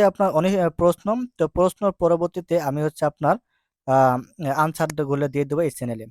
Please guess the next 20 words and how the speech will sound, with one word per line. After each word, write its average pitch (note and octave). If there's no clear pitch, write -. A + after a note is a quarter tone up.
তো -
আপনারা E3+
দেখুন E3
যে C#3
শিক্ষার্থীদের G3
জন্য E3+
নির্দেশনা, D#3
প্রকল্পের G3+
নাম E3+
আমাদের D#3+
স্কুল E3+
কত D3+
সবুজ। B2+
দেখুন, D#3
এখানে G3+
যে F#3+
আপনার F3+
কি -
দেওয়া D#3
আছে, D3